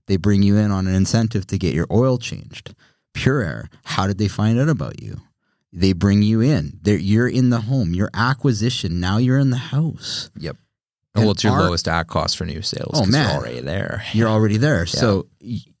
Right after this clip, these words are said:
Speaker 1: you know, I hear frequently with struggling franchise partners,
Speaker 2: Mm-hmm.
Speaker 1: "Man, I can't margin my business." Yeah, well, let's look at your
Speaker 2: Yeah.
Speaker 1: your, your technician
Speaker 2: Yeah.
Speaker 1: activity on converting in homes.
Speaker 2: Yeah. No, dude,
Speaker 1: You're
Speaker 2: totally.
Speaker 1: less than two percent.
Speaker 2: Yeah.
Speaker 1: Well,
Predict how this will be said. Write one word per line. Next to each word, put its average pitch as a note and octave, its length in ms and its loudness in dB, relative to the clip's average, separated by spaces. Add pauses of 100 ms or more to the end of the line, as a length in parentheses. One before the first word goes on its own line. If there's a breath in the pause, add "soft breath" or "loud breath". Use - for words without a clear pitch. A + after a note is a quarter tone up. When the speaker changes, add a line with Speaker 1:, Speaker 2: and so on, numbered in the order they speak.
Speaker 1:
you B2 140 4
know, D#2 280 -6 (120)
I G2+ 100 2
hear F#2 200 -2
frequently F#2 760 0 (680)
with G2 180 2
struggling F#2 600 -2
franchise D#2 520 0
partners, E2+ 760 0
Speaker 2:
Mm-hmm. G2+ 200 0
Speaker 1:
"Man, G2+ 160 2
I E2+ 60 -2
can't D#2 240 -4
margin E2+ 260 -4
my E2+ 140 0
business." G#2 340 2
Yeah, A#2+ 100 4
well, E2+ 140 -2
let's F#2 220 -2
look F#2 180 0
at E2 80 -4
your E2+ 380 0 (260)
Speaker 2:
Yeah. F2+ 240 -4 (340)
Speaker 1:
your, F#2+ 260 4
your F#2 160 2
technician F#2+ 520 0
Speaker 2:
Yeah. F#2+ 80 0
Speaker 1:
activity F#2+ 480 -2
on F#2 160 -2
converting F#2 640 2
in F#2 160 2
homes. A2 500 0
Speaker 2:
Yeah. F#2+ 200 -2 (560)
No, G2+ 200 0
dude, F#2 280 0
Speaker 1:
You're G#2+ 100 2
Speaker 2:
totally. G2 140 4
Speaker 1:
less A2 160 2
than A2 140 2
two A#2 200 -2
percent. A#2+ 560 0
Speaker 2:
Yeah. F#2 220 2
Speaker 1:
Well, G2+ 420 0